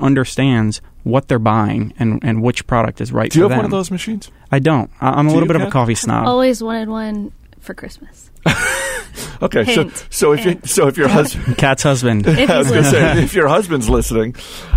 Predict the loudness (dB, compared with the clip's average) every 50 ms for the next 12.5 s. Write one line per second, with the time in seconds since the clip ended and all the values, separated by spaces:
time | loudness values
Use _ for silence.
0 | 4 4 4 4 4 4 4 4 2 0 -2 -2 0 0 0 2 0 -4 -2 0
1 | 2 2 2 2 0 0 0 0 -2 -2 -2 -2 0 0 2 2 0 -2 -6 -10
2 | -4 0 2 2 4 4 4 2 2 0 0 -2 -4 -6 -6 -4 0 0 0 0
3 | 0 -2 -4 -4 -2 -2 -2 0 0 0 -2 -2 -2 -2 -2 -2 -2 -2 -2 -2
4 | -2 -2 -2 -2 -2 0 0 0 2 2 2 0 0 -2 -4 -6 -6 -2 0 0
5 | 0 0 -2 -2 -6 -10 -10 -8 -8 -6 -6 -6 -8 -6 -2 -2 -2 0 -2 -6
6 | -10 -8 -8 -6 -4 -2 0 0 2 2 2 2 0 -2 -4 -6 -6 -6 -4 -4
7 | -2 -2 -2 -2 -4 -4 -2 0 0 0 0 0 -2 -4 -8 -12 -20 -20 -20 -10
8 | -6 -4 -4 -2 -2 -2 -2 -4 -6 -10 -6 -2 0 0 0 0 0 0 -2 -2
9 | -4 -6 -8 -10 -10 -10 -10 -10 -12 -10 -10 -12 -10 -6 -6 -6 -6 -6 -6 -6
10 | -4 -2 -2 -2 -2 -2 -4 -6 -8 -10 -10 -12 -12 -8 -4 -4 -4 -2 -4 -6
11 | -6 -4 -2 -2 -2 -2 -2 -4 -6 -8 -14 -20 -20 -20 -20 -20 -20 -20 -20 -20
12 | -12 -6 -2 0 0 2 2 0 0